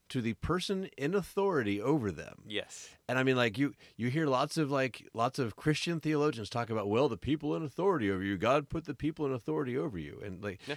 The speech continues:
Speaker 1: it's true. I mean
Speaker 2: Paul has whole paragraphs on the topic.
Speaker 1: Yes, yeah. And th-, there's, there's a whole thing ab-, on, like, on, like, respecting authority and submitting to authority. But here, these women stood before the authority that, you know, are quite arguably God put over them.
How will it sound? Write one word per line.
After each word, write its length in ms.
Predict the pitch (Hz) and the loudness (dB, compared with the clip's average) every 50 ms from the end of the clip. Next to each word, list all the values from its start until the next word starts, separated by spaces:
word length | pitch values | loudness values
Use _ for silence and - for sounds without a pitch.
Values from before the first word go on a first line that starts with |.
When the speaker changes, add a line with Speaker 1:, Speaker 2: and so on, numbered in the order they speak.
| - | -6
Speaker 1:
it's 180 | - 117 - - | -6 -8 -8 -4
true. 340 | - - 190 277 - - 80 | 0 2 2 2 2 0 -2
I 60 | - | -2
mean 100 | 107 107 | 0 4
Speaker 2:
Paul 200 | 123 139 160 165 | 6 6 6 6
has 180 | 139 135 131 120 | 4 4 2 2
whole 120 | 139 147 | 0 0
paragraphs 520 | 135 - 147 165 185 131 110 98 - - - | 2 2 2 2 4 4 2 2 2 2 0
on 120 | 107 104 | 0 0
the 80 | 101 98 | 0 0
topic. 400 | - 104 98 - - 90 - - - | 2 2 2 2 0 -6 -4 2 6
Speaker 1:
Yes, 380 | 180 277 339 349 - - - - | 6 8 8 6 2 0 -4 0
yeah. 260 | - 220 311 320 170 | 2 4 4 4 4
And 120 | 143 160 170 | 2 0 0
th-, 120 | 175 165 | 0 2
there's, 180 | 165 196 180 139 | 2 2 2 2
there's 200 | - 180 180 175 | 0 0 0 2
a 60 | 170 | 0
whole 260 | 143 139 196 262 285 | 0 2 2 2 0
thing 220 | - - 277 330 294 | 0 0 -2 0 0
ab-, 140 | 196 160 151 | 0 0 0
on, 160 | 151 165 170 156 | 0 0 2 4
like, 180 | 151 151 147 - | 2 2 2 0
on, 320 | - 147 151 143 139 135 113 - | 0 2 2 2 2 0 -4 -2
like, 180 | 139 127 123 107 | 0 0 0 0
respecting 720 | 107 117 117 - - - - - 151 170 - - 180 180 180 | -2 -2 -2 -2 -4 -4 -2 0 -2 -2 -2 -2 -4 -4 -2
authority 720 | 165 160 147 - - 156 190 226 202 139 80 78 78 82 - - - - - - - - | -2 -6 -6 -2 -2 0 2 2 0 0 -2 -4 -8 -10 -14 -18 -20 -20 -20 -20 -16 -6
and 300 | - 127 120 120 120 107 | -2 0 2 2 2 0
submitting 600 | - - 170 147 139 117 110 151 208 247 190 131 | 0 0 0 0 0 0 2 2 2 2 0 -2
to 180 | - 117 107 104 | -2 0 0 0
authority. 600 | 95 85 - 104 92 87 82 76 - - 107 _ _ - - - _ - | 0 0 0 0 0 0 -2 -4 -8 -14 -16 _ _ -20 -20 -16 _ -4
But 100 | 127 107 | -4 -2
here, 200 | - 165 214 240 196 | 0 0 2 2 2
these 180 | 190 214 185 | 2 0 0
women 440 | 151 143 175 220 214 185 156 135 120 | 2 2 2 2 2 2 0 -2 -4
stood 360 | - - - - 170 202 208 175 | -6 -10 -6 -2 0 0 0 0
before 380 | 196 185 - - 190 208 208 180 | -4 -6 -4 0 2 2 2 2
the 120 | 170 160 | 2 0
authority 500 | 156 139 - - 160 170 190 180 156 143 | -2 -2 -4 -2 -2 0 0 2 0 0
that, 240 | 120 110 117 120 - - - 180 | 0 0 0 -2 -2 -8 -18 -14
you 300 | 185 196 208 180 160 - - - | -12 -10 -10 -10 -10 -12 -14 -12
know, 60 | 110 | -10
are 180 | 92 87 127 | -8 -8 -8
quite 240 | 110 - - 104 101 | -8 -4 -2 0 2
arguably 580 | 101 110 117 117 113 127 131 123 117 143 147 120 | 4 4 4 4 2 0 0 2 2 0 -2 2
God 280 | 98 110 120 143 139 - | 2 4 2 2 2 2
put 140 | - 160 175 | 0 0 4
over 240 | 196 226 175 131 104 | 4 4 4 4 2
them. 300 | 78 87 82 87 87 | 0 0 -4 -4 -8